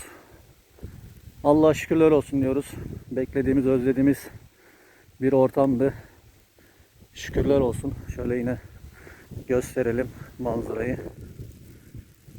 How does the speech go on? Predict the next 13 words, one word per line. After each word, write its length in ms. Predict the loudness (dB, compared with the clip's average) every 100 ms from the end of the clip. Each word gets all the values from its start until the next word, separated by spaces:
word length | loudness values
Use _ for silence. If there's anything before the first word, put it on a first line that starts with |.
| -18
Şurada 320 | -10 -6 -4 -2
da 60 |
uzay 300 | -2 0 0
mekiğimiz 480 | -2 -2 -4 -4 -2
var. 140 | -2 -4 -14 -20 -20 -18 -18 -18 -20 -20 -20 -20 -20 -20 -20 _ _ _ _ -20 -20 -20 -20 -14 -6 -6 -6 -12 _ _ _ _ _ -2
Evet, 340 | 0 0 -4 -2
özlediğimiz, 560 | 2 4 4 4 2 2
beklediğimiz 480 | 2 0 -2 -4
kara 260 | -2 -2 0
kavuştuk. 640 | 2 0 0 -6 -6 -10 -16 -18 -20 -20 -20 -20 -20 -20 -20 -20 _
Bunun 220 | 0 4 4
için 260 | 2 2
önceden 480 | 2 4 4 4